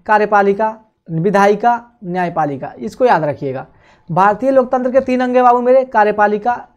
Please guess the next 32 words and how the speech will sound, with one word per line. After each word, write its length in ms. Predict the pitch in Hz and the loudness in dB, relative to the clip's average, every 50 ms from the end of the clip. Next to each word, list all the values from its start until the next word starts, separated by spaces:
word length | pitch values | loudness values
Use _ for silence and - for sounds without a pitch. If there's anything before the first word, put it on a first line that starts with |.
| _ _ - | _ _ -4
विधायिका, 520 | 170 185 185 196 202 208 202 254 254 247 - | -2 0 0 2 0 0 0 -2 -2 -4 -4
न्यायपालिका। 720 | 208 180 175 165 160 160 151 139 135 139 127 139 139 139 - _ _ _ _ _ _ _ _ - | -8 -6 -4 -4 -4 -4 -4 -6 -6 -6 -8 -10 -12 -12 -14 _ _ _ _ _ _ _ _ 0
क्या 120 | - 269 277 | 2 2 2
कि 100 | 262 285 | 4 2
लोकतंत्र 580 | 254 247 269 294 277 285 294 277 277 262 262 | 4 6 6 6 6 6 2 2 2 2 0
में, 340 | 247 226 233 262 - - _ _ _ _ _ - 208 | 0 0 -2 -2 -4 -10 _ _ _ _ _ -10 -4
लोकतंत्र 560 | 190 202 240 269 254 - 277 269 262 262 247 | 2 4 4 4 4 2 -2 0 0 -2 -2
में 300 | 226 240 254 269 - _ _ _ _ _ _ _ _ _ _ _ _ _ - - _ _ _ _ _ _ _ - | -2 -2 -4 -6 -10 _ _ _ _ _ _ _ _ _ _ _ _ _ -20 -20 _ _ _ _ _ _ _ -10
न्यायपालिका 720 | 202 190 214 233 240 247 240 240 233 233 233 233 262 269 262 | -6 -2 0 2 2 2 4 2 2 2 2 2 2 2 2
की 180 | 254 262 254 | 2 -2 -2
भूमिका 460 | 214 226 226 226 226 220 247 247 254 240 | -2 -2 -2 -2 -2 0 2 2 2 0
लोकतंत्र 480 | 226 214 226 220 226 247 247 240 233 | -2 -4 -4 -4 -2 -4 -4 -4 -4
के 100 | 240 247 | -4 -2
लिए 140 | 226 233 240 | 0 0 -2
चुनौती 380 | 233 226 202 190 180 175 202 190 | -2 -2 -4 -4 -2 -2 -2 -2
बनती 260 | 190 180 175 190 185 | -2 -2 -4 -4 -4
जा 180 | 180 185 180 | -2 -2 -4
रही 140 | 180 175 175 | -4 -6 -8
है। 140 | 180 180 - _ _ _ _ _ _ _ _ _ - 196 | -12 -14 -20 _ _ _ _ _ _ _ _ _ -10 0
वह 160 | 208 262 277 | 4 4 4
अपने 380 | - - 262 254 254 262 285 277 | 6 6 2 2 4 2 0 2
क्षेत्राधिकार 680 | 277 277 262 277 269 262 240 240 247 254 262 262 254 | 2 2 2 4 4 4 4 2 4 4 4 4 4
से 120 | 233 262 247 | 4 0 2
बाहर 300 | 240 233 220 226 240 214 | 4 4 4 4 2 4
जाकर 280 | 247 233 226 247 240 | 2 2 2 2 -2
कार्यपालिका 640 | 233 240 226 226 220 226 220 214 214 214 233 254 254 | 0 0 0 0 2 0 0 0 0 2 4 4 4
एवं 100 | 247 233 | 4 4
विधायिका 420 | 214 208 196 196 202 202 233 226 | 2 0 2 2 2 2 0 -2
को 120 | 202 220 | -2 -4
प्रभावित 400 | 214 214 185 165 156 160 170 160 | -4 -4 -2 -2 -2 -2 -4 -4
करती 340 | 160 185 175 165 165 180 165 | -6 -8 -8 -8 -6 -6 -8
है 120 | 165 165 | -8 -8